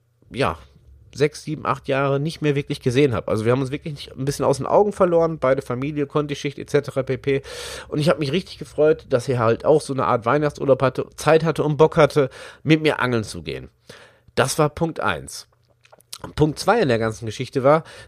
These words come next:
wie sich herauskristallisiert hat, was ich gar nicht wusste, dass der gute Herr seit über siebzehn Jahren bei uns hier in der Stadt, äh, und in Umgebung halt Angler ist an Freigewässern. Also er fährt sehr, sehr wenig an Angelhöfe,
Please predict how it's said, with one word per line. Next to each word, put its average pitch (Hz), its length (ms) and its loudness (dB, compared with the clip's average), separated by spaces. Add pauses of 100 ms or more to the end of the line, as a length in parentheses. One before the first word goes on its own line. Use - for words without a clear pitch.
wie 165 120 -2
sich 165 180 -4
herauskristallisiert 131 1040 0
hat, 127 100 -2
was 117 140 -4
ich 113 140 -10
gar 113 140 2
nicht 113 160 -4
wusste, 170 340 2 (320)
dass 151 160 2
der 156 140 4
gute 139 260 -2
Herr 135 380 4
seit 120 300 2
über 220 300 4
siebzehn 165 460 -4
Jahren 131 260 -2
bei 120 80 0
uns 208 260 -4
hier 170 240 4
in 123 120 0
der 107 120 2
Stadt, - 380 -2 (500)
äh, 131 40 8
und 127 480 6
in 104 60 -2
Umgebung 143 540 2 (220)
halt 117 480 0
Angler 175 360 6
ist - 480 -4
an 113 180 -2
Freigewässern. 98 720 2
Also 104 240 0 (240)
er 107 220 -6
fährt 135 280 4
sehr, 139 380 6
sehr 113 260 0
wenig 139 340 0
an 104 120 -6
Angelhöfe, 165 600 4